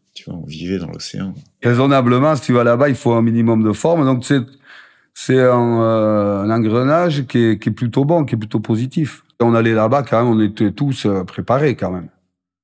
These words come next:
Speaker 2: Les entraînements, euh, ouais, de, de piscine, bon, tout ça, sportif, quand même, ouais. On faisait pas, j'aimais bien faire la fête, mais en hiver, j'avais, je calmais quand même. <laughs> Je me disais toujours, si t'en prends une bonne sur la, sur la tête,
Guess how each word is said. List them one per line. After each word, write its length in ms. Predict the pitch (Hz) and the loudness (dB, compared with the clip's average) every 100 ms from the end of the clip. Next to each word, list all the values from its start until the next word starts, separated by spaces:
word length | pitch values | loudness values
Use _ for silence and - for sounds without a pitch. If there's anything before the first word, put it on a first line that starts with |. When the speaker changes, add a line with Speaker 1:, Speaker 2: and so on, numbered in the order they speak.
| _ | _
Speaker 2:
Les 180 | 98 90 | -8 -6
entraînements, 760 | 95 - 90 95 110 110 101 92 | -8 -8 -6 0 0 2 0 -4
euh, 140 | 87 | -8
ouais, 260 | 87 123 104 - - 101 - _ - - - _ _ | -4 -2 -2 -8 -18 -18 -18 _ -20 -20 -20 _ _
de, 80 | 98 | -6
de 220 | 98 95 95 90 92 | -4 -4 -8 -16 -20
piscine, 680 | - 101 - 110 113 117 110 | -12 -12 -8 -4 0 0 0
bon, 200 | 107 98 | 0 -2
tout 100 | 95 | -6
ça, 220 | 104 143 | -4 -4
sportif, 420 | 117 117 - 143 104 | -2 -4 -2 -4 -2
quand 220 | 120 151 | 0 0
même, 100 | 113 | 0
ouais. 160 | 107 - - _ - | -2 -6 -16 _ -8
On 100 | 110 | -6
faisait 260 | 113 110 | -2 -2
pas, 760 | 110 117 110 104 98 92 90 - _ _ _ _ _ | 0 0 2 0 0 -4 -6 -14 _ _ _ _ _
j'aimais 160 | 104 107 | -2 -2
bien 60 | |
faire 160 | 110 113 | 0 -2
la 100 | 113 | -2
fête, 260 | - 170 131 | 0 0 0
mais 140 | 113 | 0
en 100 | 110 | 0
hiver, 240 | 117 147 | 0 -2
j'avais, 340 | 120 110 107 101 | -2 0 0 -2
je 100 | 101 | -2
calmais 360 | 117 123 117 | -2 0 0
quand 160 | 95 98 | -2 -4
même. 180 | 92 90 | -4 -8
<laughs> 300 | - - - | -10 -8 -2
Je 100 | 120 | 2
me 120 | 143 | 2
disais 240 | 123 131 110 | 2 2 0
toujours, 180 | 131 | -2
si 140 | 165 123 | -4 -2
t'en 160 | 117 | -2
prends 180 | 117 113 | 0 0
une 140 | 113 107 | 0 0
bonne 300 | 135 123 110 | 0 0 -2
sur 180 | 113 | 0
la, 240 | 110 98 90 | 0 0 -4
sur 160 | - | -8
la 140 | 101 98 | -8 -4
tête, 280 | 160 165 | -4 -4